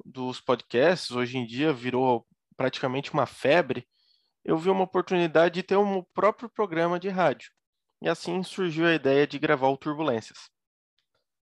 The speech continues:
A ideia é que em cada episódio, nessa primeira etapa do podcast, é, eu vou conversar com alguém que estudou comigo em algum momento da vida da escola,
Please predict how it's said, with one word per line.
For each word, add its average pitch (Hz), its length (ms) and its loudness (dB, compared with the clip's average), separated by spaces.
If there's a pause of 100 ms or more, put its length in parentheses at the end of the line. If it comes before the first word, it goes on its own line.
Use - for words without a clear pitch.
(260)
A 190 120 4
ideia 202 340 4
é 220 40 2
que 180 540 -4
em 147 160 -8
cada 180 280 2
episódio, 135 680 0
nessa 120 260 -8
primeira 123 340 -2
etapa 117 320 2
do 113 100 -10
podcast, - 720 0 (540)
é, 135 300 4
eu 151 100 2
vou 160 100 -6
conversar 185 480 2
com - 180 -4
alguém 160 840 -2 (320)
que - 100 -8
estudou 160 340 0
comigo 156 520 0
em 160 80 2
algum 135 200 2
momento 147 440 0
da 131 120 4
vida 120 600 -2 (420)
da 127 200 -2
escola, 165 600 4